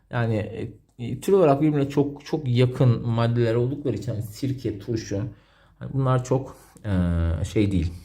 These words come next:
Hmm, e, a-, aynı asit olarak kabul edebilirsiniz. Ya benzoik asit olarak da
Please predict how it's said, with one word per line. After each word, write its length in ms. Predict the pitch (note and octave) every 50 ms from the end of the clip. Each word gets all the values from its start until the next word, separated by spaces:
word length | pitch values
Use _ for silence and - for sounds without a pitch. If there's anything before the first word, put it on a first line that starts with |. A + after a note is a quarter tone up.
| - -
Hmm, 420 | - F2 E2 E2+ E2+ E2+ E2+ E2+
e, 1080 | E2 E2 E2 - - - _ _ _ _ _ _ _ _ _ _ _ _ _ - - - - - G1+ G1+ - - - - _ _ _ _ _ _ _ _ _ _ _ _ _ _ _ _ _ _ _ _ _ _ _ _ _ _ _ _ _ _ _ _ _ -
a-, 140 | D#3 D#3 C#3+
aynı 280 | D#3 D#3+ D#3 C#3 B2
asit 160 | A#2 B2 - C3
olarak 220 | A#2 A#2 A#2+ -
kabul 200 | - A#2 A2+ A2
edebilirsiniz. 540 | G2+ G2+ F#2+ F#2 F#2+ F#2 F2+ - G2 G2 F#2+
Ya 160 | G#2 G2 G#2+
benzoik 360 | A#2 A2+ A2 A2 A2+ A2 -
asit 420 | G#2 G2+ - G2 G#2+ - - - G#2+
olarak 320 | G#2 G#2 G#2 G2 - -
da 140 | G2+ G2+